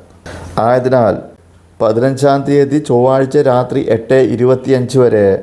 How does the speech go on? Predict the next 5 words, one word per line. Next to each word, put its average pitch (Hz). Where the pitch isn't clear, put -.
വളരെ 123
അനുകൂലമാകുന്നു. 117
കാര്യവിജയം, 127
സുഹൃത്ത് 139
സംഗമം, 131